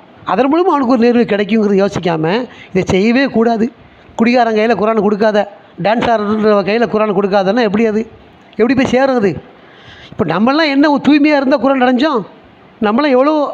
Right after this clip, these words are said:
அசுத்தமானவங்களா இருந்து நாம குரான் அடைஞ்சு இன்னைக்கு சுத்தம் வந்திருக்கோமா இல்லையா? அதை யோசிக்கிறது இல்லை. இது சொல்லக்கூடிய எப்படி இருந்தா அவனுக்கே தெரியாது. நாம் ஒரு காலத்து எப்படியா இருந்தோம், தருதலையா இருந்தோம், இன்றைக்கி நம்ம குர்ஆனுக்கு நேசிக்கக்கூடிய ஆளா ஆயிருக்கிறோம் அப்படின்னு அவங்க நினைக்கணும்ல?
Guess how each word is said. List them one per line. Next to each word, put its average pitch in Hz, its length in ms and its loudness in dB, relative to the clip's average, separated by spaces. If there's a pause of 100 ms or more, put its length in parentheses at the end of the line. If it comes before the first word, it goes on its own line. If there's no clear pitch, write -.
அசுத்தமானவங்களா 262 600 0
இருந்து 277 320 2
நாம 285 280 0
குரான் 262 220 0
அடைஞ்சு 254 140 0
இன்னைக்கு 277 460 0 (200)
சுத்தம் 262 360 0
வந்திருக்கோமா 247 320 0
இல்லையா? 247 420 0 (760)
அதை 214 380 0
யோசிக்கிறது 214 360 0
இல்லை. 180 160 0
இது 160 80 0
சொல்லக்கூடிய 277 500 2
எப்படி 277 160 2
இருந்தா 254 180 0
அவனுக்கே 226 260 2
தெரியாது. 196 300 0 (640)
நாம் 233 220 0
ஒரு 240 80 2
காலத்து 240 200 0
எப்படியா 220 220 0
இருந்தோம், 214 280 0
தருதலையா 214 340 0
இருந்தோம், 208 300 0 (300)
இன்றைக்கி 208 240 0
நம்ம 196 200 0
குர்ஆனுக்கு 233 480 0
நேசிக்கக்கூடிய 220 460 0
ஆளா 214 200 0
ஆயிருக்கிறோம் 240 440 0 (260)
அப்படின்னு 240 240 0
அவங்க 247 200 0
நினைக்கணும்ல? 254 460 2